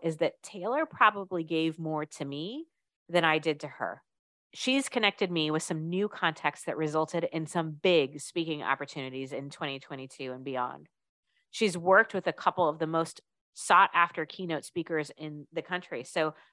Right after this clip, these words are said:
her confidence in me to make those introductions was the encouragement and support that I needed at the time. I love them both for their commitment to spreading contagious confidence and bold spirits. I admire them both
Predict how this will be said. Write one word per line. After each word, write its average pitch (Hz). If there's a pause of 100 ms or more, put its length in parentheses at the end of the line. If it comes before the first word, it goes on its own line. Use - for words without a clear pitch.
(120)
her 240
confidence 180
in 156
me 170
to 196
make 226
those 233
introductions 247
was 170
the 156
encouragement 196
and 170
support 160
that 151
I 147
needed 151
at 131
the 139
time. 90 (800)
I 180
love 196
them 185 (100)
both 170
for -
their 156
commitment 156
to 151
spreading 151
contagious 151
confidence 143
and 143
bold 143
spirits. - (500)
I 165
admire 180
them 139
both 151